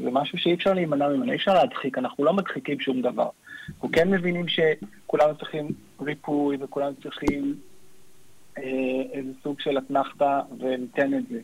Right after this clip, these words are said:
אבל מצד שני, אם אנחנו נתעלם מדברים מקוממים שקורים, אז אנחנו עושים נזק, וזה אנחנו לא רוצים לעשות.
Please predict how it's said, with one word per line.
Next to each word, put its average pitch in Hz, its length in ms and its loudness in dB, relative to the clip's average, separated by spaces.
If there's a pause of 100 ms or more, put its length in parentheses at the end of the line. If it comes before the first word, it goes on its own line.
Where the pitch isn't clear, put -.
(680)
אבל 127 180 -4
מצד 139 300 -2
שני, 175 480 -2
אם 139 160 -2
אנחנו 131 960 2
נתעלם 139 480 4
מדברים 143 680 0 (300)
מקוממים 139 520 2
שקורים, 127 640 -2 (640)
אז 131 120 -2 (100)
אנחנו 131 260 -2
עושים 135 240 -2 (120)
נזק, 135 380 2
וזה 120 580 2
אנחנו - 320 -6
לא 120 60 2
רוצים 120 280 -4
לעשות. - 460 -12